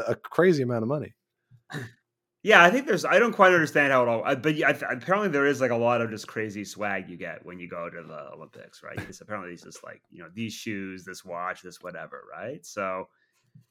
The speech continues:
Speaker 2: um, 'cause I, I think that kinda goes with being a different kind of sponsor or something. So they were just, I'm not sure if they got it as the Olympics or through Olympic sponsoring. I'm not quite clear how, but they said it was part of their Olympic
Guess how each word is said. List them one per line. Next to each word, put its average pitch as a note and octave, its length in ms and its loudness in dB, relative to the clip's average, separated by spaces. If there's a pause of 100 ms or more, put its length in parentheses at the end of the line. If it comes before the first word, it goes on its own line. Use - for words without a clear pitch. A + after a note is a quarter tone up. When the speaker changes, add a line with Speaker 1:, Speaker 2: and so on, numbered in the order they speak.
(340)
Speaker 2:
um, F#2 560 -8 (140)
'cause B2 120 -6
I, C#3+ 260 4
I C#3+ 40 2
think D3+ 180 -2
that C3 180 0
kinda B2 220 -2
goes A#2 260 -4
with G#2+ 140 -14
being G#2+ 160 -10
a G#2+ 40 -12
different G2+ 280 -14
kind G2+ 140 -8
of G2 40 -12
sponsor G2 300 -14
or - 20 -20
something. F2+ 220 -18
So A2+ 120 -14
they C3 60 -2
were C3+ 80 0
just, C#3 160 -4
I'm C#3+ 80 -4
not G3 140 4
sure G3+ 120 -2
if D#3+ 60 -4
they D#3 80 2
got C3+ 160 2
it B2 160 0
as B2 320 4
the A2+ 140 -6
Olympics D#3 600 -6
or A2+ 180 -4
through A#2 260 -6
Olympic A2+ 340 -6
sponsoring. G#2+ 500 -10
I'm A#2+ 100 0
not D3 180 2
quite C3+ 180 0
clear A#2 280 -6
how, G#2 180 0
but A2+ 80 -8
they A#2 100 -2
said B2+ 180 0
it A#2+ 40 -2
was A2+ 160 -4
part B2+ 380 0
of A2+ 120 -2
their G#2+ 160 -4
Olympic G2 460 -8